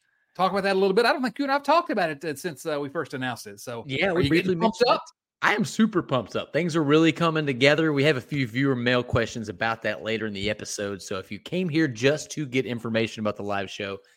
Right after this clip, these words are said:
Speaker 2: fast forward to the viewer mail section. We'll answer all your heavy hitting questions at that point. Um, yeah, we are gonna be down at the Stretch on Saturday, September ninth.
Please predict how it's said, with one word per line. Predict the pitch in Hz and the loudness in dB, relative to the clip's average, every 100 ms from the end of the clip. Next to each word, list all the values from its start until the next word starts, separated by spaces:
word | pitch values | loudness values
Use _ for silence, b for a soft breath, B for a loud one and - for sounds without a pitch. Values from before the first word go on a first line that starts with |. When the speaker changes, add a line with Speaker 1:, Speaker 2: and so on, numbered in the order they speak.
| _ | _
Speaker 2:
fast | _ - 143 143 - | _ 0 0 0 -4
forward | 135 117 117 113 | -2 0 -2 -4
to | 113 | -6
the | |
viewer | 95 104 98 | -6 -6 -6
mail | 98 92 | -8 -10
section. | - 92 - 92 - _ _ _ | -10 -12 -14 -18 -20 _ _ _
We'll | 131 127 | 0 2
answer | 117 113 107 | 2 -2 -4
all | 98 | -4
your | 98 95 | -6 -8
heavy | 98 95 | -10 -10
hitting | 101 104 | -14 -14
questions | - 101 - 90 | -12 -12 -10 -16
at | 87 | -8
that | 95 - | -8 -6
point. | - 92 - b b b b b - | -10 -12 -14 b b b b b -6
Um, | 123 123 123 117 110 110 - - | 4 6 6 2 -2 -4 -10 -12
yeah, | 147 147 | -2 2
we | 170 | 6
are | 196 170 170 165 | 8 8 8 6
gonna | 170 165 | 0 -2
be | |
down | 156 165 196 | 2 4 4
at | |
the | 165 | 0
Stretch | - - 160 170 - - - - | -6 0 4 6 4 -4 -10 -2
on | 143 139 131 120 117 110 _ _ _ - | 4 6 6 4 -2 -10 _ _ _ -8
Saturday, | - - 151 165 170 160 165 151 | -4 2 4 4 4 4 2 0
September | - 156 - - 165 151 143 | -2 -4 -4 -8 -6 -2 -2
ninth. | 117 120 190 233 - | 0 0 0 -2 -14